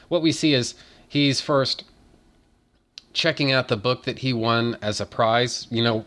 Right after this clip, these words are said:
that's filled with magic tricks and all this other stuff. You know, basically sleight of hand type of, you know, stage magician stuff, you know, that.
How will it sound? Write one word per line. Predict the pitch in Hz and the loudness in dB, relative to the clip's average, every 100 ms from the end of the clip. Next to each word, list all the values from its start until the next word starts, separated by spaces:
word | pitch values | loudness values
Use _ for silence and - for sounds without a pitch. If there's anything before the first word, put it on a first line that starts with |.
| - | -6
that's | 117 - | -6 -4
filled | - 127 | 0 0
with | 117 104 | 0 -4
magic | 107 113 110 117 | -2 0 -2 -6
tricks | - 131 - - | -4 -4 -2 -4
and | 113 | -2
all | 110 113 | 0 0
this | 113 120 | 0 0
other | 110 | 0
stuff. | 101 - 120 - - - _ _ _ _ _ _ _ - - | 0 0 -2 -4 -14 -18 _ _ _ _ _ _ _ -8 -2
You | |
know, | 147 | 0
basically | 139 156 156 156 135 | 2 0 0 0 -2
sleight | - 143 135 | 0 0 0
of | 127 | 0
hand | 113 117 123 127 - _ - | -2 -4 -4 -6 -12 _ -8
type | - 113 - - | -4 -4 -6 -12
of, | - 110 98 92 - | -6 -6 -6 -10 -10
you | 120 | -8
know, | 101 | -4
stage | - 127 117 113 | -2 0 0 0
magician | 120 110 123 - 123 120 117 117 - _ _ _ | -2 0 0 0 0 0 -2 -4 -8 _ _ _
stuff, | - - 131 - - - - _ - | -6 0 0 -2 -12 -20 -20 _ -8
you | |
know, | 113 110 - | -6 -6 -6
that. | 98 120 127 | -2 0 0